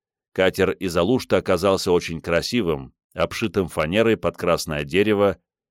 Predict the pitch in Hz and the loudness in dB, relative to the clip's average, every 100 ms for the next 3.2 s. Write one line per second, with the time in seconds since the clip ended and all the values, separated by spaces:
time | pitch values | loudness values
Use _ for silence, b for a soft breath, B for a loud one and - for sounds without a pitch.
0 | _ - 80 165 135 107 131 135 117 98 | _ -4 0 2 2 0 2 2 2 0
1 | 87 82 107 92 98 92 85 - - 87 | 0 2 2 4 2 2 -2 -2 0 0
2 | 80 85 - 82 78 90 87 69 - - | 2 -4 -4 -6 -2 0 2 0 -6 -10
3 | 67 | -12